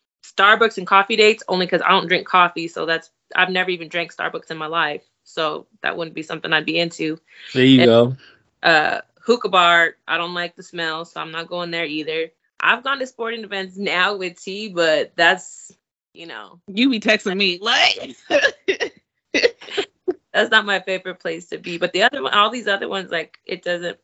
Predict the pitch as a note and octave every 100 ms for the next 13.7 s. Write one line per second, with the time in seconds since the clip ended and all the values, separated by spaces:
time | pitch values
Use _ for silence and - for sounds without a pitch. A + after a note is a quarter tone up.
0 | _ - F3+ F3 F#3+ F#3+ F#3 E3 F3 E3+
1 | E3 E3+ D#3+ D#3+ D#3+ E3 E3 D#3+ - D3
2 | D#3 F3+ F3 - E3 D#3+ D#3+ D#3+ D#3 -
3 | D#3+ D#3 D#3+ D3+ - E3 E3 - _ -
4 | E3 - E3 D#3+ D#3+ D#3+ D#3+ D#3+ - D#3+
5 | - F3 E3 E3 - E3+ F3+ F#3+ G#3 G#3
6 | G3 D#3 D3+ D3 - _ _ _ E3 -
7 | E3+ F3 F3+ G3 F3+ E3 E3 E3+ E3+ E3+
8 | D#3+ E3 E3 D#3 E3 D#3+ D#3 E3+ D#3+ -
9 | D#3+ - E3+ E3+ E3+ F3 D#3+ - F#3+ F#3+
10 | - - _ - G#3+ G#3+ - _ _ _
11 | F3+ E3+ - F#3+ F#3+ E3+ E3 D#3 - _
12 | _ _ _ _ _ _ - F3+ E3+ D#3+
13 | D#3 - D3 D3+ C#3+ - -